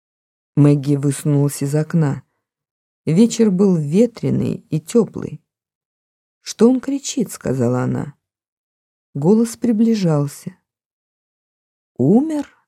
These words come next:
сказала Мэгги. "Умер?" — повторила Сара. Она тоже высунулась рядом с сестрой, но они не могли расслышать остальных слов.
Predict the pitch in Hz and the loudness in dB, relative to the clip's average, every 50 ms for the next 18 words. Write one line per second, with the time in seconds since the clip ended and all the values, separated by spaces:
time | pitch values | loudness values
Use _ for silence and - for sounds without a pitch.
0 | _ _ - - - 147 135 135 139 131 139 139 139 139 139 135 131 127 123 - | _ _ -14 -6 -2 0 0 2 2 2 2 2 2 0 0 0 -2 -4 -6 -8
1 | - 151 - _ _ _ _ _ _ _ _ _ _ _ _ _ _ _ _ _ | -10 -10 -12 _ _ _ _ _ _ _ _ _ _ _ _ _ _ _ _ _
2 | _ _ _ _ _ _ _ _ - 110 123 131 139 160 196 220 240 247 247 240 | _ _ _ _ _ _ _ _ -10 -6 -2 0 2 2 2 2 0 -2 -4 -8
3 | 226 - _ _ _ _ _ _ _ _ _ _ _ - 160 139 - - - 139 | -10 -14 _ _ _ _ _ _ _ _ _ _ _ -4 -4 -4 -2 -2 0 0
4 | 135 139 139 135 131 131 - - - - 135 127 123 120 117 120 - _ _ _ | 2 2 2 2 0 -2 -4 -6 -6 -4 -4 -4 -4 -6 -8 -12 -16 _ _ _
5 | _ _ _ _ _ _ _ _ _ _ _ _ _ _ _ _ _ _ _ _ | _ _ _ _ _ _ _ _ _ _ _ _ _ _ _ _ _ _ _ _
6 | - 156 214 214 214 202 - _ - 269 254 220 170 165 170 160 156 170 196 226 | 2 6 6 6 6 4 0 _ 0 2 2 2 2 2 0 0 0 2 2 2
7 | 226 226 - - 202 196 190 190 190 190 185 - - _ _ _ _ - 180 196 | 2 2 2 2 2 4 4 4 2 0 -2 -6 -12 _ _ _ _ 2 4 4
8 | 190 180 185 180 170 - - 202 185 185 - - - 175 175 156 143 139 - - | 4 4 2 2 0 -2 -6 -10 -10 -10 -8 -4 -2 0 2 2 0 0 -4 -10
9 | - - _ _ - - 160 160 170 190 220 233 240 233 233 233 233 247 240 226 | -20 -20 _ _ -2 2 4 4 6 8 8 8 8 8 6 6 6 4 2 2
10 | 247 233 233 226 208 185 180 175 - - 208 202 208 190 - 190 185 - 185 185 | 2 4 4 4 4 4 2 0 0 -2 0 0 0 0 -2 -4 -4 -4 -4 -4
11 | - - 190 190 196 196 190 180 - - - 202 196 196 170 143 - - | 0 0 2 4 4 4 2 0 -2 -6 -2 0 2 2 2 2 -2 -8